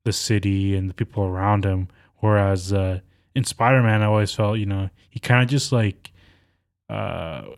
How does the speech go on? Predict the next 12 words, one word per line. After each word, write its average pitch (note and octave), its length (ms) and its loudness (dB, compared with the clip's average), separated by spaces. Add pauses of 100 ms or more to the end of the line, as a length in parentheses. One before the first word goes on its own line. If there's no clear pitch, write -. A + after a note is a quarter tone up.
(100)
wandered A2 760 4 (180)
about G#2+ 680 0
and G#2 380 0
it, G2+ 120 -2 (180)
the G#2 540 -2 (580)
powers A2 360 6
just F#2+ 180 -2
dropped G#2 400 4
on F#2+ 240 -2
him, F#2 220 -8
you G2 60 -4
know? G2+ 260 -2